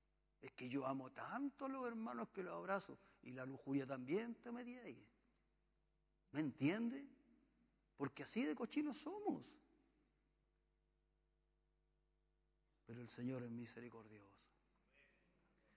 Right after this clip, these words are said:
Esto no es chip libre para pecar y decir, "Yo me lo adelante". No.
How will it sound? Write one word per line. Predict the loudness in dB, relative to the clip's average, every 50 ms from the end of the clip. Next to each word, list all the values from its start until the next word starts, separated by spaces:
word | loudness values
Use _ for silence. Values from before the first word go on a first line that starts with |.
| -20 2 12
Esto | 12 12 12 12 12 12 12
no | 12 12 12
es | 12 12 10
chip | 10 8 10 12
libre | 12 12 12 12 12 12 12 12 10 10 10
para | 10 10 10 10 12
pecar | 12 12 12 12 12 12 12 12 12 12 10 10
y | 8
decir, | 6 4 4 2 2 2 2 0 0 0
"Yo | 2 2
me | 6 6
lo | 6 6
adelante". | 8 6 6 4 2 0 0
No. | 2 4 4 4 4 2 0